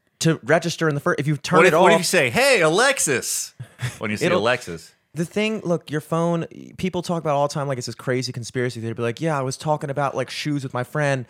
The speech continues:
Speaker 1: and the next day I go on Facebook and an ad for shoes pops up."
Speaker 2: And the next thing you know, I see a guy wearing shoes.
Speaker 1: Yeah.
Speaker 2: How do you know it's not confirmation bias, though?
Speaker 1: Dude,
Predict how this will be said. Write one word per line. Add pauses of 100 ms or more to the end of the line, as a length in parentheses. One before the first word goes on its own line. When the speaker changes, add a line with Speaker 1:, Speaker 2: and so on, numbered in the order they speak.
(260)
Speaker 1:
and
the
next
day
I
go
on
Facebook
and
an
ad
for
shoes
pops
up."
Speaker 2:
And
the
next
thing
you
know,
I
see
a
guy
wearing
shoes.
Speaker 1:
Yeah.
Speaker 2:
How
do
you
know
it's
not
confirmation
bias,
though? (340)
Speaker 1:
Dude,